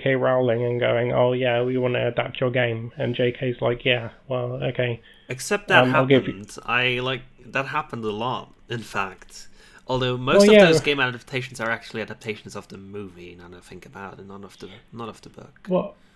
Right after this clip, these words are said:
Speaker 1: well, yeah, but those were all, like, done properly. I'm saying it, it'd be like if J K said, "Yeah, you can have the license for a hundred quid and
Speaker 2: Well,
Speaker 1: whatever,
Speaker 2: uh, Kai, I
Speaker 1: and
Speaker 2: don't
Speaker 1: leave
Speaker 2: think
Speaker 1: me
Speaker 2: you
Speaker 1: alone."
Speaker 2: would say that they were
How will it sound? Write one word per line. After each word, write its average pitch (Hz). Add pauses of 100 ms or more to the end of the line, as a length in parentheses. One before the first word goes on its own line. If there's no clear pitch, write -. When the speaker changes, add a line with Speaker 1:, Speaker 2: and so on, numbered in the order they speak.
(120)
Speaker 1:
well, 175
yeah, 175
but 147
those 170
were 160
all, 151
like, 139 (640)
done 165
properly. 123
I'm 143
saying 135
it, 131
it'd 135
be 135
like 135
if -
J 131
K 131
said, 135
"Yeah, 143
you 131
can 135
have 143
the 123
license 127
for 127
a 120
hundred 120
quid 123
and 117 (500)
Speaker 2:
Well, 117
Speaker 1:
whatever, 127
Speaker 2:
uh, 117
Kai, 123
I 113
Speaker 1:
and 113
Speaker 2:
don't 123
Speaker 1:
leave 127
Speaker 2:
think 165
Speaker 1:
me 127
Speaker 2:
you 117
Speaker 1:
alone." 127
Speaker 2:
would 123
say 120
that 113
they 117
were 110